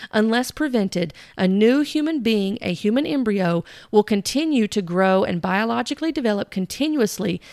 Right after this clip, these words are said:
until his or her death, just like a fetus, infant, toddler, child, teenager, and adult human being." I know I spent a lot of time on that, but I think it's really important to lay that groundwork for the first eight weeks, because some people want to debate, well,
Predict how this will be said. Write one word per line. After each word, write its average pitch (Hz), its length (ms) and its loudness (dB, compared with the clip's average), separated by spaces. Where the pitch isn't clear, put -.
until 196 360 -2
his 220 260 0
or 262 80 2
her 269 160 -2
death, 185 380 -2
just 220 220 0
like 196 120 -2
a 190 80 -6
fetus, 233 720 -2
infant, 190 500 -2
toddler, 175 480 -2
child, 185 640 -2
teenager, 202 640 -2
and 190 100 -2
adult 170 360 -2
human 175 260 -2
being." 165 320 -6
I 214 120 2
know 226 180 2
I 233 60 2
spent 208 260 -2
a 196 40 0
lot 190 200 -2
of 202 80 -4
time 202 300 -2
on 185 100 -2
that, 185 220 -2
but 202 80 -2
I 196 80 0
think 262 240 -4
it's - 160 -8
really 208 280 0
important 196 520 -2
to 196 80 -6
lay 185 260 0
that 185 220 -4
groundwork 185 580 0
for 196 80 -4
the 175 80 -4
first 175 400 -2
eight - 220 -4
weeks, 208 400 -2
because 202 280 -2
some 247 200 -2
people 220 320 -2
want 196 240 -4
to 208 100 -4
debate, 190 420 -4
well, 190 320 0